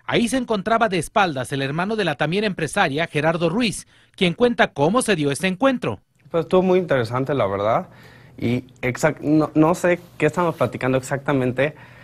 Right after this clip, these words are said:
Speaker 2: cuando tomaron la foto, porque aparte no te das cuenta cuando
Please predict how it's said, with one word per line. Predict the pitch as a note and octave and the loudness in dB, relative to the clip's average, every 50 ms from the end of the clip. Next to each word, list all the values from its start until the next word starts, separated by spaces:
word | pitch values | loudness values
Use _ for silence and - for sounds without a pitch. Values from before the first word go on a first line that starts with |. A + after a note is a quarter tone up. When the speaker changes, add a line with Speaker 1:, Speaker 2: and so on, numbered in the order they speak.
| - - - - - | -20 -20 -20 -20 -8
Speaker 2:
cuando | - A2+ A2 G#2+ G#2 G2+ G#2 F#2+ - - | -4 -2 0 0 0 0 0 -2 -2 -2
tomaron | - A2+ A2+ A2 C#3 D3 C3+ | -2 0 2 2 2 4 2
la | A#2+ | 2
foto, | A#2+ - D3+ E3 C#3+ | 0 0 0 0 0
porque | B2+ B2+ E3 | 0 0 0
aparte | D3 A#2 C#3 C#3+ - | 0 0 0 0 0
no | D3+ D3 C3+ | 0 0 2
te | - D3 | 2 2
das | B2+ B2+ B2 - - | 2 2 0 0 -4
cuenta | - G#2+ G#2 G#2 F#2+ A2 G#2 | -4 -4 -4 -4 -4 -6 -6
cuando | - G2+ F2+ E2 F#2+ | -6 -6 -8 -8 -10